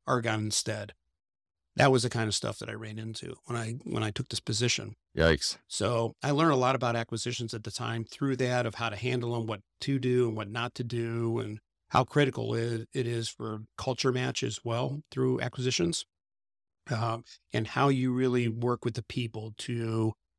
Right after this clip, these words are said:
Speaker 1: keep ev-, everybody engaged and make sure that there's a smooth transition with customers, et cetera.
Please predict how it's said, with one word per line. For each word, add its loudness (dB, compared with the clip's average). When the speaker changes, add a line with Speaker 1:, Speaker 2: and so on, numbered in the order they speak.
Speaker 1:
keep 4
ev-, 4
everybody 2
engaged -2
and -4
make -6
sure -2
that -6
there's -4
a -2
smooth -2
transition -2
with -10
customers, -2
et -2
cetera. -4